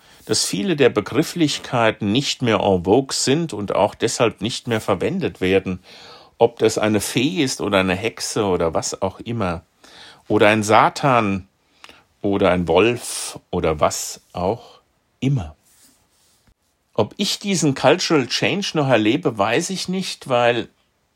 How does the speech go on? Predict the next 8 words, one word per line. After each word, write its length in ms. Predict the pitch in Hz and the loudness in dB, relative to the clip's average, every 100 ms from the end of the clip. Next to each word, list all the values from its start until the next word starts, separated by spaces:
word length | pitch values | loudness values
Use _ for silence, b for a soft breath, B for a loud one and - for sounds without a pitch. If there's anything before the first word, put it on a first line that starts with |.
| _ _ _ - | _ _ _ -6
mir 380 | 107 117 151 | -4 0 0
diese 320 | 160 156 147 135 | 0 0 2 2
Metapher 540 | 117 - 143 139 147 | 0 -2 -6 -2 0
natürlich 560 | 131 120 120 110 - 92 | 0 -2 -4 -4 -6 -4
eingeprägt 800 | 95 123 127 - 101 95 95 | -2 -2 -4 -6 -2 -2 -4
sind. 520 | - 98 95 92 - _ | -6 -4 -2 -6 -10 _
Ich 300 | - 104 - | -8 -8 -2
bin 400 | 135 147 147 117 | 0 0 0 -2